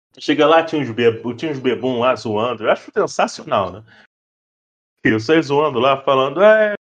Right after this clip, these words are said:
Chelsea, não sei o que lá." Aí teve aquele contra-ataque do Pulisic, mano. Eu assim, "Caraca, que o Pulisic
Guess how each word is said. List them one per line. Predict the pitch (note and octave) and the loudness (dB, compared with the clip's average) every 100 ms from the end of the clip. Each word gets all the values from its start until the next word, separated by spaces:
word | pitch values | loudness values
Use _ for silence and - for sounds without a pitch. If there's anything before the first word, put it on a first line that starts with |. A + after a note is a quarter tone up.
| - - | -20 -10
Chelsea, | F3 G3 F#3 C#3 | 0 0 0 -2
não | D#3+ | -10
sei | D3+ F3+ | -6 -6
o | E3 | -4
que | |
lá." | D#3+ E3+ D#3+ A#2 _ _ _ _ _ _ _ _ - | -4 -4 -8 -10 _ _ _ _ _ _ _ _ -4
Aí | A2 B2 | 0 2
teve | E3 F3+ | 4 4
aquele | F#3 F#3 F3 | 4 2 0
contra-ataque | F3+ F3 E3+ D#3 E3 D#3+ D3 | 0 -2 0 0 0 -2 -4
do | D3+ | -8
Pulisic, | D#3 D3 A#2+ - A2+ G2+ - | -6 -6 -6 -8 -10 -10 -12
mano. | F2+ C#2+ - - - - - | -12 -12 -14 -20 -20 -20 -20
Eu | - | -20
assim, | - - A2 _ | -20 -20 -20 _
"Caraca, | C#3 C#3+ - F#2+ F#2 - A2+ | -10 -10 -10 -14 -14 -10 -10
que | G#2 | -8
o | A2 | -8
Pulisic | A2+ A2+ A#2+ A2+ | -8 -10 -14 -16